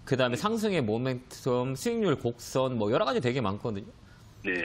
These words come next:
Speaker 1: 어, 뭐 재무적으로 들어가면 이 회사는 돈을 잘 버니까 앞으로 돈을 많이 벌 거야라고 얘기를 하는 거잖아요.
Speaker 2: 네.
Speaker 1: 맞잖아요, 그죠? 우리 생각했을 때 이
Speaker 2: 그렇죠.
Speaker 1: 회사는 단단해.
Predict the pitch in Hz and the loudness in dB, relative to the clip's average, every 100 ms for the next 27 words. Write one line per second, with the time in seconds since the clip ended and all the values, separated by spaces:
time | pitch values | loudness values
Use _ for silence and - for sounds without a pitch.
0 | - - 110 110 101 104 147 170 180 151 | -6 -4 -2 0 0 0 0 2 2 2
1 | 127 127 123 120 123 113 135 160 135 113 | 2 2 2 0 -2 0 0 0 -2 -2
2 | 131 117 113 113 123 113 120 101 107 127 | -4 -2 -2 -2 -2 -4 -4 -2 -2 -4
3 | 113 117 131 113 101 120 120 120 151 143 | -4 -4 -4 -2 -2 -2 -2 -2 0 0
4 | 110 104 101 95 95 113 131 170 202 147 | 2 0 -2 -2 -2 0 -2 -2 -2 -2
5 | 110 156 165 87 - - - - - - | -2 -4 -4 -8 -12 -20 -10 -6 -6 -6
6 | - 143 156 117 104 - 123 131 202 226 | -2 0 2 0 0 -2 -2 0 0 0
7 | 185 - 131 135 180 180 165 135 127 127 | 0 0 2 2 0 0 -2 -2 0 0
8 | 101 82 | -2 -6